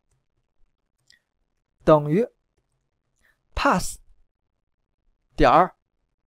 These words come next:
join D I R name。好，这块儿大家来想一下，怎么写比较合适啊？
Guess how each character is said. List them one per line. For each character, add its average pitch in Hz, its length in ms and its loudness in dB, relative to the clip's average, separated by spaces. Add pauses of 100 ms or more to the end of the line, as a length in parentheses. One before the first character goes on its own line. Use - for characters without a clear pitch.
(680)
join 254 280 0 (2750)
D 277 120 2
I 254 80 4
R 185 220 2
name。 190 260 -4 (1900)
好， - 280 0 (240)
这 359 180 4
块 202 200 2
儿 175 40 2
大 190 140 4
家 202 100 2
来 214 80 6
想 - 260 -2
一 147 40 -14
下， 165 160 -2
怎 139 160 -2
么 196 100 -4
写 190 260 0
比 175 120 -4
较 131 160 -2
合 - 260 -8
适 - 240 0
啊？ 135 220 2